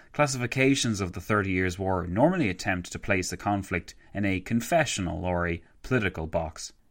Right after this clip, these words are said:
In other words, they attempt to say that the Thirty Years' War was a religious war or a political or strategic war. Yet we would be more correct to remind ourselves of the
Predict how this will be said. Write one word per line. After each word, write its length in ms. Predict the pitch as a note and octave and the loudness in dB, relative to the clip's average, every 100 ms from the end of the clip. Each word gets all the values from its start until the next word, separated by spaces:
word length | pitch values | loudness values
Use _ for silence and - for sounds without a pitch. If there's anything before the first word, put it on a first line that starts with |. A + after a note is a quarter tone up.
| _ | _
In 120 | A2+ | 0
other 140 | G#2 F#2+ | 2 2
words, 300 | F#2+ F2+ - | 0 0 -4
they 240 | F2+ F#2 | -2 -2
attempt 400 | F2+ - F#2+ F2+ | -2 -2 -4 -2
to 60 | F2 | -4
say 360 | - F#2 F#2 | 0 2 2
that 280 | E2+ E2+ E2+ - - | 0 -2 -4 -10 -14
the 80 | F#2+ | -4
Thirty 260 | G#2 F#2+ | -2 0
Years' 180 | F#2 F#2 | 0 0
War 160 | F#2+ F#2 | -2 -2
was 140 | F#2 | -2
a 100 | F#2 | -2
religious 540 | F2+ G2 B2+ F#2 - F#2+ | 0 0 0 0 -4 -2
war 260 | F2 E2 | -2 -2
or 300 | - F#2+ F#2 - - - | -2 0 0 -4 -8 -4
a 200 | F2+ - - | -4 -4 -10
political 640 | - B2 A2+ F#2 F2 E2 | 0 2 2 0 -2 -2
or 240 | E2 D#2+ - _ _ - | -2 -4 -6 _ _ -14
strategic 680 | - F2+ D#3+ D#3 F#2 - F2 | -8 -4 0 0 0 -4 -4
war. 280 | E2 E2 - _ _ _ | -4 -4 -10 _ _ _
Yet 280 | C#3+ D#3 - | 0 0 0
we 140 | A2+ E3+ | 2 2
would 140 | G3+ | 4
be 100 | E3+ | 4
more 260 | A#2+ A#2 A#2+ | 4 2 2
correct 460 | - G2+ G2 - | 2 2 2 -2
to 120 | - G#2+ | -2 0
remind 480 | G2+ G2 C3 D#3+ | 2 2 2 0
ourselves 580 | D#3 D3 C#3+ C3+ C3 B2 | -2 -2 0 0 0 -2
of 160 | A#2 A#2 | -4 -2
the 200 | A#2 | -4